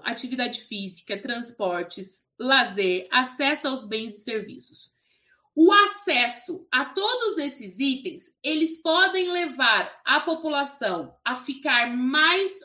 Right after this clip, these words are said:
ou menos doente. Uma população que ela não tem saneamento básico, você concorda comigo que ela está mais predisponente a ficar doente?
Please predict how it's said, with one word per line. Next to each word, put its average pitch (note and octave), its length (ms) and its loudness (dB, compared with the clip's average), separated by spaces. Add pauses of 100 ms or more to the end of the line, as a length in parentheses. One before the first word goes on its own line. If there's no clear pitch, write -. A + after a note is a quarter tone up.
ou F4+ 260 4
menos C#4+ 580 -4
doente. - 680 -4 (260)
Uma A#4 340 4
população A4 800 -2
que C#4+ 220 -2
ela C#4+ 240 2
não E4+ 400 -2
tem E4 200 2
saneamento A#3+ 720 -4
básico, G#3 640 2
você C#4+ 320 -4
concorda E4+ 520 2
comigo D4 380 -2
que D#4 100 -4
ela C#4 100 -2
está C4+ 280 0
mais E4 440 2
predisponente D#4 920 -2
a D#4 60 -2
ficar - 240 -6
doente? A3+ 640 -2